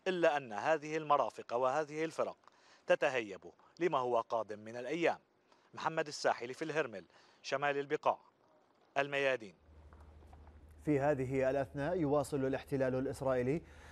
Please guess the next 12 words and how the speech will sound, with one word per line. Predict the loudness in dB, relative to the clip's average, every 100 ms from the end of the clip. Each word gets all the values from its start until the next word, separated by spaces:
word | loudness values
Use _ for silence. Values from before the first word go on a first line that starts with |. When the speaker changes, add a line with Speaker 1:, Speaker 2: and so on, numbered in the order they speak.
| -6
Speaker 2:
استهداف | -4 -2 2 2 0
الطواقم | 0 2 2 0 -4
الطبية | -4 -4 -2 -2 -4 -10 -20 -18 0
والمسعفين | 2 2 -2 -6 -6 -4 -4 -6
في | -4 -2
عدة | -2 -2 -4 -6 -4
قرى | -2 -2 0
وبلدات | 2 2 -2 -2 -4 -6
جنوبية. | -4 -2 -2 -2 -6 -8 -14 -18 -20 -20 -20 -4
فاطمة | -2 -2 -4 -4 -4
فتوني | -4 -2 -2 -4 -12 -16
والتفاصيل. | -10 -8 -2 -2 -2 -8